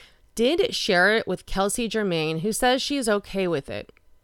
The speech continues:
So you guys get the word out, share that, and let's do a little something in their memory. I think I'll be hooking up an animal shelter tomorrow in their name. So now I'm gonna tell you guys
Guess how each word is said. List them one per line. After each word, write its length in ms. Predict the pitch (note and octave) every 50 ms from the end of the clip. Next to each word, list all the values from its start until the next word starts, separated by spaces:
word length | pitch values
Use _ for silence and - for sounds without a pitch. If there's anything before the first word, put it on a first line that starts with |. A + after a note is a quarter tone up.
| _
So 160 | - - - C4
you 120 | C4 C4
guys 200 | C#4 C#4 C4+ -
get 140 | - - -
the 100 | D4 C#4+
word 240 | A#3+ A3 G#3 G#3 G#3
out, 360 | G3+ G3+ G3+ C#3+ - - -
share 280 | - - A3 G#3 G3+
that, 360 | G3 G3+ G3+ G3 G3+ F#3+ - -
and 180 | - F#3 F#3 F#3
let's 240 | F3+ F#3 F#3 -
do 160 | - - A3 G#3+
a 60 | G3+
little 160 | G3 F#3 F#3
something 380 | F3+ - G3 F#3+ F#3+ - G3 F3+
in 80 | F3
their 100 | F3 E3
memory. 640 | E3 E3 D#3+ E3 E3+ F3+ F3+ F#3+ F#3+ F#3+ G#3 G3+ - - - - - - - _ -
I 20 |
think 180 | - G#3+ G#3 -
I'll 140 | G3 G3
be 160 | F3+ F#3+ F#3 F3+
hooking 300 | F3 G3 F#3 - F#3+ F#3
up 100 | F3 -
an 80 | F3
animal 380 | - D#3 E3+ F3+ F#3 F#3 F#3 F#3
shelter 400 | - - G3 F#3+ - G3 F#3+ F#3+
tomorrow 480 | - - G3+ F#3+ F#3+ G3 G3 G3 G3 - -
in 220 | - F#3 F3 E3+
their 220 | E3 E3 D#3 D#3 D#3+
name. 460 | D#3 D3+ C#3+ C#3 - - - - D#3 - _ _ - - _ _ - - - - -
So 220 | - - - B3
now 200 | B3 C4 C#4+ D4+
I'm 100 | D#4+ D#4
gonna 180 | D#4 D4 D4 C#4+
tell 240 | - G#3+ G#3 G3
you 260 | G3 F#3+ F#3 F#3 F#3+ F3+
guys 580 | D#3 E3 D#3+ D#3 D#3+ D#3+ D#3+ E3 E3 E3 -